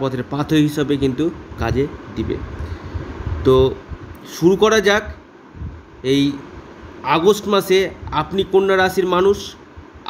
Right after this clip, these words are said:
আপনি কেমন ফল পেতে চলেছেন? প্রথম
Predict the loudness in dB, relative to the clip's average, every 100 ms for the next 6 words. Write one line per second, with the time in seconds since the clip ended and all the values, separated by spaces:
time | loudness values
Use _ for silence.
0 | -4 0 4 4 4 -2 -14 -16 -18 -20
1 | -20 -20 -6 0 2 4 2 -2 -4 2
2 | 2 4 2 2 0 0 -2 -8 -12 -18
3 | -20 -20 -20 -18 2 2 6